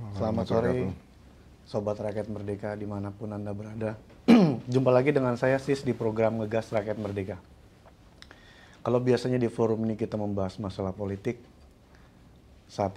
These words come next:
Speaker 1: ini kita akan bergeser sedikit ke kasus yang sedang viral. Ya, ini kasus Peggy Setiawan, seorang kuli bangunan yang ditangkap, ditahan, ditersangkakan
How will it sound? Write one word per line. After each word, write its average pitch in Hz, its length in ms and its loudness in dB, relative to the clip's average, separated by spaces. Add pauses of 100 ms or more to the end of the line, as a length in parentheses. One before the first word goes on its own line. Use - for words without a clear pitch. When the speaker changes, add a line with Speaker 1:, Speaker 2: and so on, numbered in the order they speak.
Speaker 1:
ini 120 320 -4 (480)
kita 110 320 -4
akan 117 160 -6
bergeser 104 480 -2
sedikit 104 400 -4 (240)
ke - 160 -10
kasus 127 400 -6
yang 104 80 -2
sedang 98 320 -4
viral. 92 320 -6 (1300)
Ya, 101 80 0
ini 123 400 -4 (320)
kasus 113 320 -6
Peggy 104 320 -6
Setiawan, 98 480 -6 (560)
seorang 113 560 2
kuli 107 240 2
bangunan 104 640 0 (1040)
yang 107 160 -2
ditangkap, 104 640 -2 (1040)
ditahan, 123 640 2 (440)
ditersangkakan 113 1040 -4